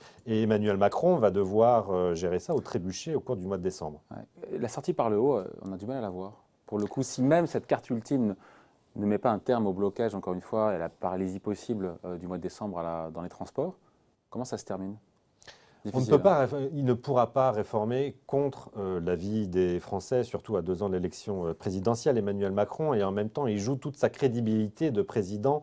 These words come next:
Speaker 1: réformateur. Donc ça va être un savant équilibre entre, euh, le degré de résistance, la capacité de l'exécutif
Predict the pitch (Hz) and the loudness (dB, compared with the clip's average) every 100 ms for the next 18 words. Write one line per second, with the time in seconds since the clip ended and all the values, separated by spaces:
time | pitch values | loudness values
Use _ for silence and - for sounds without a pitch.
0 | - - _ 87 90 113 123 120 120 113 | -6 -20 _ -2 0 2 2 2 2 4
1 | 90 78 _ - - - _ 95 131 123 | 4 2 _ -20 -20 -20 _ 4 4 4
2 | 120 104 110 113 113 - - 101 98 107 | 4 6 6 6 2 -10 -8 -4 -2 -4
3 | - - 101 101 104 - 139 123 123 120 | -6 -2 0 2 0 0 -2 0 2 2
4 | 180 170 113 - 110 104 - 127 135 131 | 4 4 2 0 0 0 0 4 6 8
5 | 123 104 98 92 - - _ - 95 90 | 6 6 4 2 -4 -20 _ -2 -2 -2
6 | 87 143 139 117 135 156 113 107 101 104 | 2 4 6 6 6 6 6 6 4 -2
7 | - 185 220 113 113 - 175 175 - 156 | 0 0 0 -2 0 2 2 0 -2 -4
8 | - 196 127 117 113 127 139 - 143 139 | 2 4 4 4 2 0 -2 -6 -8 -10